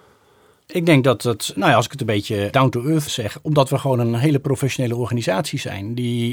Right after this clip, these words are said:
en we hebben veel aanpakken van criminaliteit onder één dak bij de field zitten. Dat maakt dat we ook krachtig kunnen opereren. Achttienhonderd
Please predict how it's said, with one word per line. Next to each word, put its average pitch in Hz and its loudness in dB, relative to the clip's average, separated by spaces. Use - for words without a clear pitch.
en - -20
we 143 4
hebben 151 6
veel 170 6
aanpakken 147 4
van 131 -2
criminaliteit 127 0
onder 185 6
één 135 2
dak 143 2
bij 127 0
de 113 -2
field 175 -2
zitten. 196 -2
Dat 147 2
maakt 151 6
dat 143 4
we 143 -2
ook 135 2
krachtig 151 2
kunnen 127 4
opereren. 156 4
Achttienhonderd 135 2